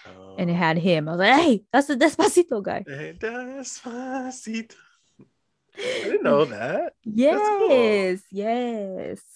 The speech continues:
Speaker 2: Oh, okay, okay,
Speaker 1: So,
Speaker 2: okay.
Speaker 1: but no, that for sure, I got chills a lot in this show.
Speaker 2: Mm-hmm.
Speaker 1: Way more than Enchantment.
Speaker 2: Yeah, and I like the ending. I actually like the ending a lot. Like, you know, it was like
Speaker 1: Mm-hmm.
Speaker 2: the something,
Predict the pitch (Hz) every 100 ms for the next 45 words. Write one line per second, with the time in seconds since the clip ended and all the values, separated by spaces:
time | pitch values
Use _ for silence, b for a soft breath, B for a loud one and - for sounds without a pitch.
0 | - 104 147 165 107 104 131 110 107 160
1 | 233 240 147 190 226 185 180 202 _ 233
2 | 208 196 180 208 214 - _ _ - 233
3 | - - 196 180 147 170 175 - - 180
4 | 156 - 76 - - 160 165 - - -
5 | _ _ _ 104 104 98 98 110 170 214
6 | 196 180 160 - - - - - - -
7 | - _ _ - 110 95 - _ 135 143
8 | 175 285 - - 120 117 104 104 _ 123
9 | 143 - 196 117 - 101 101 101 101 101
10 | - 107 104 - 117 110 107 104 214 214
11 | 226 233 240 254 202 202 - - 110 120
12 | 107